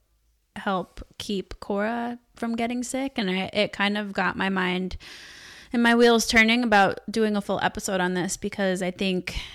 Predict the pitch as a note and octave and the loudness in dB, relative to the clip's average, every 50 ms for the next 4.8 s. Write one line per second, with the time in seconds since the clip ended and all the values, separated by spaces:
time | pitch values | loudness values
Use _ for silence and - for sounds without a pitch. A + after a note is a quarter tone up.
0 | - - - - G3+ G3 F#3+ G#3+ A3 G#3+ - A#3+ A3 A3 G#3+ G3+ G3 F#3+ - G3 | -18 -14 -8 -4 -4 -2 -2 -2 -4 -4 -4 -2 -2 -2 0 0 0 0 0 0
1 | G3 F#3+ - G3+ G3 G3 F#3+ F#3+ F#3+ F#3+ G3 G3 F#3+ - - - - _ _ _ | -2 -2 -2 -2 0 0 0 -2 -2 -2 -4 -6 -8 -12 -18 -20 -20 _ _ _
2 | _ _ _ _ _ - - _ - - - - A3 - - - - G3+ G3 F#3+ | _ _ _ _ _ -20 -20 _ -18 -14 -12 -12 -12 -10 -10 -8 -6 -4 -4 -4
3 | F#3+ F#3 F#3+ G3+ A3 A3+ - - _ - _ - _ - - - - _ _ _ | -4 -6 -6 -4 -6 -6 -8 -12 _ -20 _ -20 _ -20 -20 -20 -20 _ _ _
4 | _ F4+ E4+ - G#3 G3+ G3 G3 F#3+ F#3+ F#3+ F#3+ F#3+ F#3+ F#3 F3+ | _ -16 -6 -4 -2 0 0 0 -2 -2 -4 -2 -2 -4 -4 -6